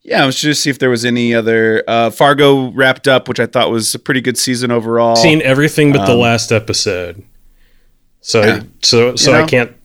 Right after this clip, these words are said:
Speaker 2: so don't spoil the last episode, but I've liked what I've seen so far of season four.
Speaker 1: Right. I thought people were gonna kinda dump on season four, and I really enjoyed it. I love the Kansas City stuff, and, you know, I just thought it was pretty well done overall, and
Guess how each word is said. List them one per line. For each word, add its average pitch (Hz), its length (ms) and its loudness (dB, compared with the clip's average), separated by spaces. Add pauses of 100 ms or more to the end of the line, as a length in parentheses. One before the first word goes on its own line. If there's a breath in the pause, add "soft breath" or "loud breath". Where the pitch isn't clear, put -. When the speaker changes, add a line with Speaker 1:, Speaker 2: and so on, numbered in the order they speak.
(180)
Speaker 2:
so - 120 -6
don't 127 160 0
spoil 127 360 2
the 117 60 2
last 113 280 0
episode, 98 480 -4
but 110 100 -2
I've 117 280 -2
liked 117 200 0
what 113 120 2
I've 110 120 4
seen 107 220 0
so 101 180 -2
far 90 460 -10 (160)
of 90 140 -8
season 92 340 -6
four. 95 260 -6
Speaker 1:
Right. 104 300 0 (1040)
I 170 140 4
thought 175 400 -2
people 165 320 0
were 139 160 4
gonna 131 180 2
kinda 127 240 0
dump 120 260 0
on 117 140 0
season 113 300 -4
four, 107 340 0
and 101 320 -2 (100)
I 110 200 2
really 127 360 2
enjoyed 147 340 0
it. 95 120 -4
I 95 80 -4
love 104 220 -2
the 110 80 -4
Kansas 117 360 -4
City 127 160 -4
stuff, 139 400 -2
and, 101 420 -4 (340 soft breath)
you 110 120 -2
know, 110 280 4
I 104 100 2
just 107 200 -4
thought 113 160 0
it 95 120 0
was 101 200 -6
pretty 120 220 -4
well 117 160 2
done 110 240 2
overall, 110 560 2
and 95 220 -6